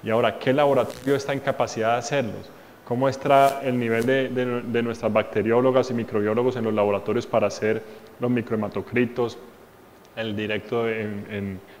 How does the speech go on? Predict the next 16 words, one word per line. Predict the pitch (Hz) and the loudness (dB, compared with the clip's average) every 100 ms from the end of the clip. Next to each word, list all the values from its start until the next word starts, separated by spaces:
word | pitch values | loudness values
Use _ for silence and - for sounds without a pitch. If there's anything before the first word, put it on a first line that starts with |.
| - | -12
en | 101 | -10
fresco, | - 113 113 - | -2 0 0 -2
en | 113 | -2
lámina | 110 117 110 | -2 -2 -4
y | |
laminilla, | 104 98 98 117 123 123 113 - - - | -4 -6 -4 -2 0 -2 -4 -10 -20 -14
los | 110 107 | -6 -4
métodos | 107 98 113 110 | -4 0 0 2
de | |
concentración | 107 107 101 107 98 104 110 | -2 -6 -6 -8 -6 -4 -4
de | 110 | -6
Stroud, | - - 123 123 120 | -8 -2 0 2 0
etcétera? | 113 113 - 127 110 101 | -4 -6 -4 -6 -4 -8
O | |
sea, | 98 110 | -4 -6
¿cómo | - 127 127 139 131 | 0 0 2 0 -2